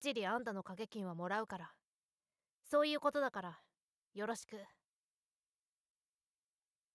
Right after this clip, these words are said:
え？なんで体なんか賭けてるのか？その方が男が集まってくるからに決まってんじゃない。同じ賭け金でやるよりも、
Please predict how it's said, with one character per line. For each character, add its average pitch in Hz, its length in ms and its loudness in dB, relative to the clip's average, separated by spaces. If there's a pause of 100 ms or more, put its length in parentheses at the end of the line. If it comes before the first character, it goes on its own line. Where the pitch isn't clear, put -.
(160)
え？ 247 200 0 (720)
な 285 200 4
ん 359 60 2
で 247 100 6
体 214 400 -2
な 220 100 -2
ん 214 60 -6
か 185 80 -2
賭 202 140 -10
け 220 100 -6
て 190 120 -4
る 175 80 -8
の 160 100 -8
か？ 262 340 -6 (920)
そ 226 180 4
の 285 140 4
方 285 200 8
が 196 160 2
男 262 380 4
が 190 240 2
集 254 80 0
ま 277 120 2
っ 269 40 0
て 226 100 -4
く 240 100 0
る 240 120 4
か 220 100 -2
ら 190 100 -2
に 165 120 -6
決 180 160 -6
ま 185 140 0
っ - 100 -8
て 427 80 0
ん 466 120 2
じ - 60 0
ゃ 254 60 4
な 180 180 -6
い。 165 160 -16 (880)
同 214 160 0 (180)
じ 285 120 0
賭 285 200 0
け 302 140 2
金 240 260 -4
で 185 120 -4
や 185 160 0
る 226 120 2
よ 247 120 4
り 233 120 -2
も、 185 400 -4